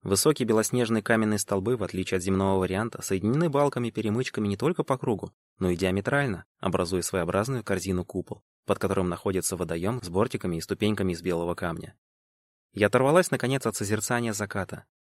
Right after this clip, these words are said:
Короткого, но порой завораживающе прекрасного зрелища, когда день неторопливо, но неумолимо начинает сливаться с ночью, окрашивая небо в закатные краски, разнообразные и неповторимо красивые, способные творить чудеса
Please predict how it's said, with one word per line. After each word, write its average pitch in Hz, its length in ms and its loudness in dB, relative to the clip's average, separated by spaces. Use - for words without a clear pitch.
Короткого, 95 560 0
но 90 140 -2
порой 143 200 2
завораживающе 123 800 -2
прекрасного 107 580 -2
зрелища, 101 580 -4
когда 90 260 0
день 92 200 2
неторопливо, 98 680 -2
но 87 140 -2
неумолимо 92 560 0
начинает 113 400 -6
сливаться 95 400 0
с - 100 -4
ночью, - 380 -4
окрашивая 92 520 0
небо 95 240 0
в 87 60 -4
закатные 90 460 -2
краски, - 460 -6
разнообразные 104 720 0
и 92 80 -2
неповторимо 110 540 -2
красивые, 110 520 -2
способные 90 460 -2
творить 95 260 -4
чудеса 92 500 -4